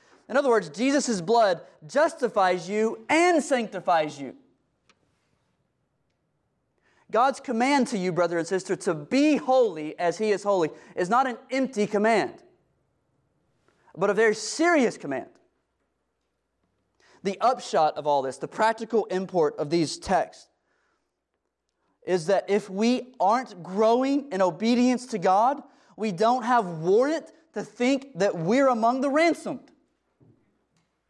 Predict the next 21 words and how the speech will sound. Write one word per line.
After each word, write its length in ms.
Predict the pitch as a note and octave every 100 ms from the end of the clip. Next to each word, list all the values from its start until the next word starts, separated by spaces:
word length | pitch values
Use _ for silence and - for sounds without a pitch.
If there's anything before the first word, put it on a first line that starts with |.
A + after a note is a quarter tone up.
| _ _ _ _ _ _ _ _ _ _ _ _ _ _ _ _ _ _ _ _
First 180 | E3 -
Peter 180 | A3+
two 200 | A3 A#3
twenty-four, 440 | A3 A#3 A3+ G3+ D#3
"Jesus 320 | D3 G3 G3+
bore 260 | D3 G3+ A3+
our 220 | G3 G3+
sins 300 | - F#3 D#3+
in 180 | F#3+ F#3+
his 180 | G3
body 320 | E3+ F3 C#3+ C3+
on 200 | D#3 E3+
the 60 |
tree 280 | E3 F3+ C3+ - - -
so 500 | - - - B3+ E4+
that 360 | C#4 D#3 - _ _ _ _
we 220 | D3 A#3+
might 220 | C4 A#3+
die 200 | G3 G#3+
to 80 | G3
sin 420 | G3 G#3 D3+ A#2